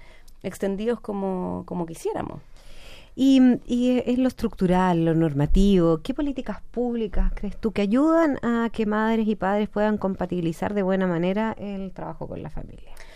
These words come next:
Speaker 1: Bueno, por ejemplo, este vínculo del que yo te estoy hablando, esto de que el papá sea tan mamá
Speaker 2: Ujú.
Speaker 1: <laughs> y la mamá sea tan papá, digamos, que en el fondo el niño y la, o la niña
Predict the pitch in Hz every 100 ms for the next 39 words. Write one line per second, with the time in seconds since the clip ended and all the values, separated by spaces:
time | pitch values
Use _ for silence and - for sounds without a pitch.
0 | - - - - - 180 165 175 - 311
1 | 277 - 175 175 196 - - 180 - 190
2 | 226 247 254 247 226 214 220 - 214 190
3 | 208 196 180 175 180 185 - 190 180 190
4 | 180 - - - 175 180 175 180 202 220
5 | - - - - - - - 196 190 220
6 | 240 269 285 294 269 214 214 202 185 -
7 | - - - - 190 185 180 185 180 180
8 | 196 190 180 220 233 220 175 151 160 160
9 | 160 165 165 156 190 185 180 185 214 208
10 | 190 180 180 175 190 180